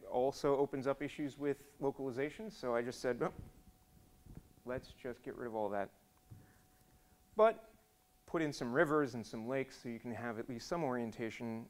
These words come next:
as to where you might be located. Also, um, I wanted the globe to face, uh, be relevant, its orientation, default orientation, to be relevant to visitors when they, when they visit.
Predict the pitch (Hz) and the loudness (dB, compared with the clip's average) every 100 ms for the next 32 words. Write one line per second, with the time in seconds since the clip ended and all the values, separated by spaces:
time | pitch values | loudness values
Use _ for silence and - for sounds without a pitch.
0 | - 120 - 127 113 113 113 135 123 110 | -8 -8 -8 -8 -2 0 0 -2 -2 -4
1 | - 107 104 107 - 104 107 107 _ _ | -6 -8 -6 -6 -6 -8 -8 -12 _ _
2 | _ _ _ _ - _ _ - - 151 | _ _ _ _ -20 _ _ -20 -2 2
3 | 170 170 147 139 127 - 120 117 113 107 | 4 6 8 8 4 0 -2 2 2 0
4 | 107 101 _ _ _ _ _ _ _ - | -2 -8 _ _ _ _ _ _ _ -20
5 | - - - 143 160 139 120 113 135 151 | -20 -12 0 2 4 2 0 0 6 6
6 | 151 131 - 135 127 123 120 113 - - | 6 2 -10 -6 -4 -2 -2 -4 -8 -18
7 | - 117 117 - - - - 135 113 139 | -4 -2 -2 -6 -12 -12 -4 -2 0 0
8 | 127 143 151 127 - - 139 143 131 120 | 6 6 6 4 0 -2 2 4 2 0
9 | 151 139 123 139 139 123 123 120 110 170 | -4 -4 -6 -6 -2 -2 -2 -4 -4 -6
10 | 156 131 120 117 120 127 120 - - 123 | -6 -8 -8 0 2 2 0 -6 -8 -8
11 | 113 - _ - 131 135 120 107 117 107 | -8 -10 _ -8 -4 -2 -4 -4 -6 -4
12 | 107 104 - - 120 110 156 226 123 107 | -6 -8 -14 -12 -8 -4 -2 0 0 -2